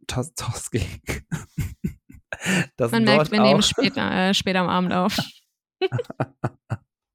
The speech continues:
Speaker 1: Äh, das können wir ja rausschneiden oder wir lassen's drin. Ähm, dass da auf jeden Fall mal Toxic Masculinity herrscht, <laughs> so ein bisschen. Ähm,
Speaker 2: Mhm.
Speaker 1: weil es ist auch ganz oft die Frage, die sehen Fotos von dir und fragen dann so, "Ja, bist du männlich?" Und ich denk mir dann so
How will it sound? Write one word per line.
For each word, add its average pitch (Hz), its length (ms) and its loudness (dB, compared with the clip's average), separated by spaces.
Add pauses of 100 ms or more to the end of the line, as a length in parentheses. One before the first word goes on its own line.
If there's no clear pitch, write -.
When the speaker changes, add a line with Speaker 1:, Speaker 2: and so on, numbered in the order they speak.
(840)
Speaker 1:
Äh, 120 320 4
das 110 160 -6
können 98 180 0
wir 90 60 2
ja 85 100 0
rausschneiden 90 680 0
oder 101 200 0
wir 98 80 0
lassen's 95 360 -4
drin. 90 280 -4
Ähm, 110 260 0
dass 120 180 -2
da 131 160 2
auf 123 100 -4
jeden 135 120 -2
Fall 131 140 -2
mal 117 160 0
Toxic - 460 -4
Masculinity 107 800 -2
herrscht, 92 420 -2
<laughs> - 0 -
so 113 440 -2
ein 107 120 -2
bisschen. 113 480 -2 (380)
Ähm, 196 520 4
Speaker 2:
Mhm. 226 60 2
Speaker 1:
weil 120 440 0 (160)
es 127 140 0
ist 143 100 0
auch 147 120 2
ganz 135 200 -2
oft - 200 -4
die 120 60 0
Frage, 135 480 0
die 117 140 -2
sehen 113 240 2
Fotos 139 460 -2
von 147 180 0
dir 143 240 0
und 113 200 -2
fragen 117 320 -2
dann 110 140 0
so, 104 320 0
"Ja, 104 120 -2
bist 110 220 -6
du 107 40 0
männlich?" 107 420 0 (800)
Und - 100 0
ich - 80 -2
denk 107 180 -2
mir 98 120 -2
dann 98 160 0
so 95 320 -2